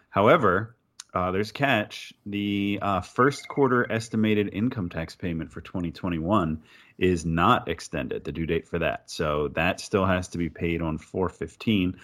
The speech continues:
uh, along with trust returns, ten forty-ones. They need to be, uh, filed by four fifteen and, uh, and paid by four fifteen as well. However,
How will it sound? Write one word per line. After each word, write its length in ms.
uh, 260
along 260
with 80
trust 320
returns, 420
ten 200
forty-ones. 580
They 180
need 200
to 60
be, 380
uh, 260
filed 360
by 140
four 220
fifteen 720
and, 300
uh, 220
and 120
paid 220
by 120
four 200
fifteen 420
as 140
well. 300
However, 920